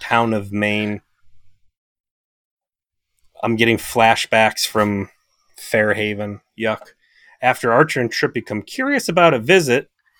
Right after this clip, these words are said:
she made to Pennsylvania mining town called Carbon Creek, T'Pol explains to them that Vulcans actually had their first contact with humans in nineteen fifty-seven.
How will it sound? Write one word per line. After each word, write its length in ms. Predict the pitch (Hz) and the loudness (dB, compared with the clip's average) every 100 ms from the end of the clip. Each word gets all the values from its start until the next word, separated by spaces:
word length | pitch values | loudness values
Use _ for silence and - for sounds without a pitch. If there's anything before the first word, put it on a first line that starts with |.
| - - | -20 -10
she 160 | - | -4
made 220 | 131 127 117 | 0 0 0
to 80 | |
Pennsylvania 640 | - 151 147 123 120 131 113 | -2 -2 -2 -2 0 0 0
mining 340 | 113 139 113 | 0 0 -2
town 260 | - 110 107 | -2 -2 -2
called 280 | - 104 - | -4 -4 2
Carbon 320 | 139 127 107 | 2 2 -2
Creek, 320 | - 131 - _ _ _ | -4 -4 -6 _ _ _
T'Pol 300 | - - 285 | -12 -4 -4
explains 500 | - - 151 160 165 | -4 -12 -6 -6 -6
to 60 | - | -8
them 140 | 117 | -10
that 140 | 110 101 | -10 -6
Vulcans 400 | 160 180 - - - | -6 -6 -14 -14 -4
actually 640 | 180 247 - - 214 175 | 0 0 -4 -8 -6 -2
had 360 | 208 185 175 156 | 2 2 0 -2
their 160 | 147 131 | -6 -6
first 520 | - 170 165 - _ _ _ _ _ | -6 -4 -4 -10 _ _ _ _ _
contact 600 | - 170 160 160 160 143 | -2 2 2 0 0 0
with 180 | 127 - | -2 0
humans 300 | 160 156 135 | 2 4 2
in 120 | 127 | 0
nineteen 360 | 131 151 151 131 | 2 2 0 -6
fifty-seven. 760 | - 151 131 - 151 131 127 | -4 -6 -6 -4 0 0 -2